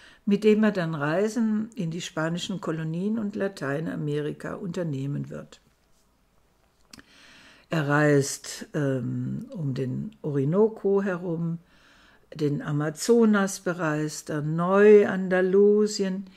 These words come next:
Er kriecht in Höhlen, er erforscht die Welttheorien, nämlich ob die Welt,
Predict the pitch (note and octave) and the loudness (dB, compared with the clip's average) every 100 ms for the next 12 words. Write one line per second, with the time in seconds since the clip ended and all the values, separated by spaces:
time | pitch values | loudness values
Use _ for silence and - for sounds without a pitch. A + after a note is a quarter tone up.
0 | - - - - - F#3 F#3+ A3 A3 A3 | -20 -20 -20 -10 -2 -2 2 4 4 2
1 | - B3 G#3 F3+ G3 A#3 A3 G#3+ G#3+ G#3+ | -4 0 2 8 8 10 12 12 12 10
2 | G#3+ - F3 - F3+ - F#3+ G3 G3+ - | 2 -2 -2 -2 -6 -2 0 0 -2 -6
3 | - _ _ - - - _ _ F#3+ F3 | -10 _ _ -20 -20 -20 _ _ -2 0
4 | E3+ E3+ E3 E3+ E3+ F3 G#3 A3 A3 - | 2 0 -2 -4 -2 2 4 4 0 -4
5 | F#3+ F#3+ F#3 F#3 G3 G3 F#3 F3 D#3+ D#3 | 2 2 2 -2 0 0 -2 -2 -4 -4
6 | C#3 - - - D3+ D3 E3 E3+ D#3 - | -6 -10 -12 -6 -4 -2 0 -2 -4 -10